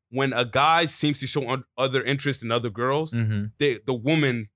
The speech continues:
Speaker 1: that they're messing with or what's it called, they push harder for that man. So
Speaker 2: How
Speaker 1: it
Speaker 2: many
Speaker 1: wasn't
Speaker 2: of them have you pulled a, g-, a gun out on?
Speaker 1: If he didn't mean to shoot her, that's
Speaker 2: Hell
Speaker 1: what
Speaker 2: no,
Speaker 1: I mean, I
Speaker 2: Isaac.
Speaker 1: guess.
Speaker 2: You gotta think, no, not even, before you get to the shot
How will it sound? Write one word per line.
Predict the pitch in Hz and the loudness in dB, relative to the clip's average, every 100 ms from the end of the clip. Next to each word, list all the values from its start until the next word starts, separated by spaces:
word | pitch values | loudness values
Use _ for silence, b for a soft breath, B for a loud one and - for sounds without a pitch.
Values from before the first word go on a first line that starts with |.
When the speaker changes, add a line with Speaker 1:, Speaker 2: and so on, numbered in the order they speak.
| - | -4
Speaker 1:
that | 120 | 0
they're | 139 | 0
messing | 120 139 151 127 | 0 0 -2 -4
with | 117 110 | -6 -6
or | 113 110 101 | -6 -4 -4
what's | 117 135 | -6 -6
it | 120 | -6
called, | 113 107 | -8 -6
they | 117 131 104 _ _ _ | -8 -8 -10 _ _ _
push | - 156 | -2 -2
harder | - 156 131 | 0 0 0
for | - | -2
that | 117 107 | -2 -2
man. | 117 104 95 _ _ _ _ | -2 -6 -10 _ _ _ _
So | - 143 143 | 0 2 4
Speaker 2:
How | 139 | 4
Speaker 1:
it | 139 | 4
Speaker 2:
many | 175 | 4
Speaker 1:
wasn't | 147 120 | 4 4
Speaker 2:
of | |
them | 127 123 | 2 2
have | 120 117 | 2 0
you | 110 | 2
pulled | - 113 - | 0 0 -2
a, | 92 | -6
g-, | 87 85 - - _ - | -6 -8 -12 -14 _ -6
a | 104 | -2
gun | 107 104 | 2 2
out | 90 | 0
on? | 80 73 80 _ _ _ _ - | -4 -10 -14 _ _ _ _ 0
Speaker 1:
If | 143 | 2
he | 156 | 4
didn't | 165 165 | 4 4
mean | 165 170 | 2 0
to | 151 | -2
shoot | - 202 | 0 0
her, | 165 | 0
that's | 123 156 | 2 2
Speaker 2:
Hell | 110 123 127 123 | 4 4 4 2
Speaker 1:
what | 120 | 0
Speaker 2:
no, | 127 139 151 143 123 | -2 -2 0 0 2
Speaker 1:
I | 113 | 4
mean, | 165 165 | 4 4
I | 156 | 4
Speaker 2:
Isaac. | 143 - | 2 2
Speaker 1:
guess. | 123 101 - | 2 0 -2
Speaker 2:
You | 117 | 2
gotta | 160 160 | 4 4
think, | 175 160 | 0 -2
no, | 123 98 85 | 0 -2 -2
not | 95 123 175 | -2 0 2
even, | 180 160 | 2 -2
before | 123 - 196 | -4 -2 0
you | 156 | 2
get | 156 | 0
to | 139 | 0
the | 104 | -2
shot | - 135 98 - | 2 2 2 -2